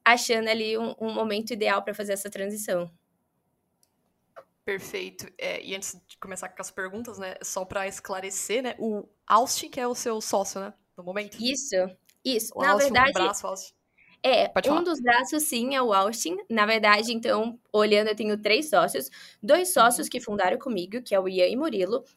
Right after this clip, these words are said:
Speaker 1: e o Austin, que também é um dos sócios, veio depois. Então, o Austin acabou vindo no ano passado pro, pro nosso time, pra pa-, participar mesmo, tá mais ativo. Inclusive, ele é uma das pessoas voltada à tecnologia junto com o Murilo,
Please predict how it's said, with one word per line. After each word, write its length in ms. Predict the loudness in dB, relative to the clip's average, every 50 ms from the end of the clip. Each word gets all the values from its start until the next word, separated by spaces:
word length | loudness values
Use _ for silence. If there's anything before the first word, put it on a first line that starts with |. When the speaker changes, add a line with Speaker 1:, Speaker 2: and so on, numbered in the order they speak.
| _ -8
Speaker 1:
e 180 | -4 -2 -2
o 140 | 0 0 2
Austin, 500 | 2 2 2 0 -2 -4 -6 -6 -6 -6
que 80 | -8 -4
também 380 | -2 -2 -2 0 0 -2 -2
é 40 | -2
um 120 | -4 -4 -2
dos 160 | -4 -4 -2
sócios, 420 | -2 -2 -2 -2 -4 -8 -8 -8
veio 320 | -6 -4 -2 -2 -2 0 0
depois. 560 | -2 -2 0 0 -2 -2 -2 -2 -8 -12 -12 -10
Então, 560 | -10 -10 -6 -2 0 0 0 0 -2 -4 -6 -4
o 140 | 0 2
Austin 340 | 2 2 2 -2 -6 -6 -6
acabou 400 | -6 -4 -4 -4 -2 -2 -4 -4
vindo 540 | -6 -8 -8 -8 -8 -8 -6 -4 -6 -6 -6 -10 -20 -20 -20 _ _ _
no 120 | -2 -2 -2
ano 160 | -2 -2 -2
passado 640 | -2 -2 0 2 2 2 2 2 0 -4 -6 -6 -6
pro, 360 | -4 -2 2 2 4 2 2
pro 140 | 0 -4 -6
nosso 260 | -6 -6 -6 -8 -10
time, 340 | -10 -10 -8 -8 -6 -8 -8
pra 240 | -6 -6 -6 -6 -8 _ _ _ _ _ _
pa-, 180 | -4 -4 -4 -4 _ _ -2
participar 560 | -2 -2 -2 -6 -12 -12 -6 -2 -2 -2 0
mesmo, 320 | 0 -2 -2 -4 -4 -6
tá 140 | -6 -4 -4
mais 200 | -2 -2 -2 -2
ativo. 640 | -2 -4 -4 -6 -8 -8 -8 -10 -10 -10 -10 -10 -10 -10
Inclusive, 580 | -8 -6 -6 -6 -4 -4 -6 -6 -6 -6 -4
ele 380 | -2 -2 0 0 -2 -2 -2 -2
é 60 | -2
uma 140 | -2 -2 -2
das 160 | -2 -4 -4
pessoas 520 | -4 -6 -8 -6 -6 -4 -2 -2 -2 -2
voltada 280 | -4 -4 -4 -2 -2 -2
à 40 | -2
tecnologia 640 | -4 -4 -6 -6 -6 -4 -4 -4 -2 -2 -2 -2
junto 420 | -2 -4 -4 -4 -4 -4 -6 -6 -8
com 100 | -8 -6
o 40 |
Murilo, 440 | -4 -4 -2 -2 -2 -2 -2 -4 -6